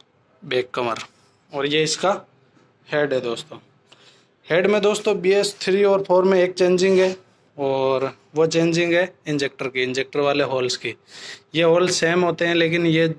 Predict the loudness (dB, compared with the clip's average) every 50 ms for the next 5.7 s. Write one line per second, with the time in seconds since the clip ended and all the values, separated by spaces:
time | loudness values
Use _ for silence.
0 | -10 -8 -6 -4 -4 -4 -2 -2 -2 -2 -2 -2 -4 -2 -2 -4 -4 -4 -2 -2
1 | 0 0 -2 -2 0 0 0 2 0 0 0 0 0 0 0 0 0 -2 -4 _
2 | -20 -20 -20 _ _ _ _ _ -4 -2 0 2 2 2 2 2 2 0 -2 -2
3 | -2 -2 -2 0 0 0 0 0 -2 -4 -2 0 0 0 0 0 0 -2 -2 -2
4 | -2 -4 -4 -2 -2 -2 -2 0 0 0 0 -2 -2 -4 -4 -2 0 2 2 2
5 | 2 2 0 0 -2 -2 -2 -4 -2 0 0 0 -2 -4